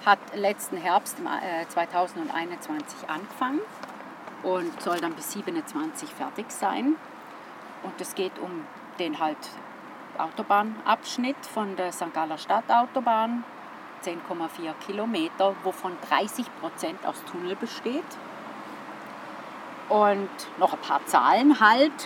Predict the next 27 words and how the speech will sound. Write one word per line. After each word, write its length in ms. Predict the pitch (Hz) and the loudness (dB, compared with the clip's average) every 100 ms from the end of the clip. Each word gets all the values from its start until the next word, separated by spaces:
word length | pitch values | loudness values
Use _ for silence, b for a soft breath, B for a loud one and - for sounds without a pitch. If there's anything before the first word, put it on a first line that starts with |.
| - | 2
die, 120 | 208 190 247 | 4 4 6
die 120 | 247 240 | 8 8
findet 460 | - 220 381 - | 8 8 6 8
man 160 | 302 294 | 10 10
jetzt 220 | 285 - | 10 8
so 80 | 311 | 4
schön 320 | - 294 294 | 8 8 10
im 80 | 285 | 8
Internet. 560 | 277 302 285 294 285 294 | 8 10 12 12 12 10
Das 140 | 247 | 6
hätte 220 | 226 214 | 6 4
ich 100 | 202 | 4
eben 300 | 214 196 196 | 4 4 4
gern 260 | 170 190 175 | 8 10 10
über 200 | 190 156 | 8 4
den 120 | 160 | 6
Bau 280 | 156 151 185 | 10 10 10
gefunden. 720 | 262 - 294 294 339 - 320 B B B B - | 6 4 8 8 8 8 8 B B B B 8
Hundertfünfzig 1080 | 269 320 349 320 - 285 285 - 277 262 - | 10 10 10 8 6 6 6 2 0 4 10
Arbeiter 760 | 196 214 202 202 220 233 214 - | 12 12 12 12 12 6 4 4
pro 100 | 175 | 0
Tag 440 | 190 - 151 143 120 - - - - - - - | 2 8 10 12 8 0 -8 -8 -8 -8 -8 0
verlegen 580 | - 185 185 196 175 147 | 4 6 8 8 6 8
insgesamt 880 | 220 359 - - 311 262 131 - - | 8 8 4 2 10 12 12 6 6
dreihundert 560 | 180 247 277 269 247 - | 8 10 8 6 2 -2
Kilometer 640 | - 240 233 214 208 - | 0 0 2 2 2 0
Kabel 720 | - - 233 208 143 135 214 | 0 4 6 6 6 4 4